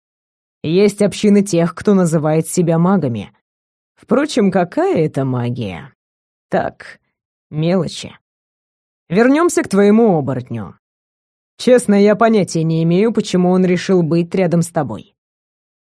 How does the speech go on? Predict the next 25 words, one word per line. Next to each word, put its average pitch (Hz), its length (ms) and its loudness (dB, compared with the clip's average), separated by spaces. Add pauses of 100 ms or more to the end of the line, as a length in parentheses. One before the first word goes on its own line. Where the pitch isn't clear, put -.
Даже 208 420 4
готов 202 360 2
изображать 185 600 2
обычную 180 480 0
собаку, 175 600 -2 (480)
что - 220 0
они 165 220 2
считают 175 500 0
весьма 175 380 0
унизительным 165 760 0
для 143 160 -2
себя». 123 360 -8 (840)
Легкая, 208 520 2
коварная 240 640 2
и 240 160 2
насмешливая 185 720 2
улыбка. 143 540 -4 (600)
«Если 247 400 2
только 247 300 2
он 233 180 4
не 226 100 2
считает 214 580 0
тебя 190 320 2
истинной 180 440 0
парой. 156 480 -6